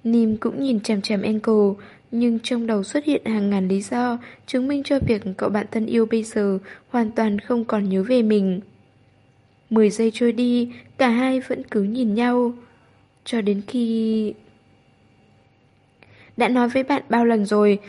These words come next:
là tôi không hiểu được những cái hơ hơ tay của bạn mà." Uncle đột ngột cất giọng rồi nhăn nhăn cái mặt. Nim ngơ ra như một con ngố. "Ha ha,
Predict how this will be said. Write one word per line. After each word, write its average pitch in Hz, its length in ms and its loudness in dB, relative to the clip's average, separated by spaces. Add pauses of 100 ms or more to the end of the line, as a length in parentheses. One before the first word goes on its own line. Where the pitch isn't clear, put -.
(160)
là 254 160 2
tôi 269 180 0
không 285 180 0
hiểu 262 200 4
được 190 120 0
những 202 160 -2
cái 220 140 0
hơ 254 120 0 (100)
hơ 254 200 4
tay 247 180 2
của 208 140 0
bạn 214 260 0
mà." 214 340 2 (1080)
Uncle 208 380 2
đột 202 140 0
ngột 202 260 0
cất 302 160 2
giọng 262 240 2 (120)
rồi 208 240 0
nhăn 226 240 -2
nhăn 247 160 -2
cái 233 160 -4
mặt. 254 240 -2 (1080)
Nim 220 360 2
ngơ 247 200 2
ra 247 300 -2
như 220 220 0
một 202 200 0
con 202 220 -2
ngố. 202 380 2 (1160)
"Ha 247 160 0
ha, 247 400 4